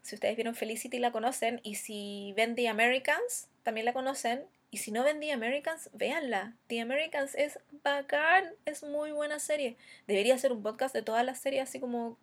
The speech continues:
poco conocidas o de series como de espías. Porque veo muchas de esas, o de detectives, oh, me encantan. Ya. Eh, la protagoniza la Kerry Russell y ella hace de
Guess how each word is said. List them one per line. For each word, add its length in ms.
poco 180
conocidas 600
o 140
de 80
series 320
como 260
de 260
espías. 520
Porque 200
veo 160
muchas 320
de 80
esas, 240
o 80
de 80
detectives, 640
oh, 120
me 80
encantan. 320
Ya. 140
Eh, 400
la 100
protagoniza 420
la 120
Kerry 240
Russell 440
y 120
ella 180
hace 340
de 460